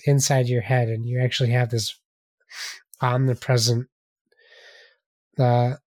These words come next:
don't wanna say being. It's really you. I think it, I think, I haven't gotten far enough to know if it's more than your inner monologue, but you have this, like, omnipresent being who's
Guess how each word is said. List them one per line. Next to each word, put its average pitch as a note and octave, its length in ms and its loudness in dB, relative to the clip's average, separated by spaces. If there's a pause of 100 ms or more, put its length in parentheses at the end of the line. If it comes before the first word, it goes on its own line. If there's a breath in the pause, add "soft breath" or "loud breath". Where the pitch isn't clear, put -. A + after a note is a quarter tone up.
don't D#3 80 0
wanna D3+ 80 4
say B2+ 180 2
being. A#2 560 0
It's C#3+ 140 -2
really C#3 200 2
you. A2+ 240 -2
I B2 80 2
think C#3+ 200 -2
it, A#2+ 240 -2
I A#2 80 0
think, E3 580 -2
I C3+ 40 -4
haven't C3 180 -4
gotten B2+ 160 -6
far B2+ 180 0
enough B2 200 -2
to B2 100 -4
know B2 260 2
if A2+ 140 -6
it's A#2+ 160 -2
more A#2+ 280 4
than D3 140 4
your D3+ 160 2
inner D#3 220 4
monologue, E3+ 640 2 (380 loud breath)
but - 80 -2
you D#3+ 60 4
have E3+ 100 4
this, D3+ 140 2
like, C#3+ 180 4
omnipresent C3+ 560 2
being B2+ 260 4
who's A#2 400 0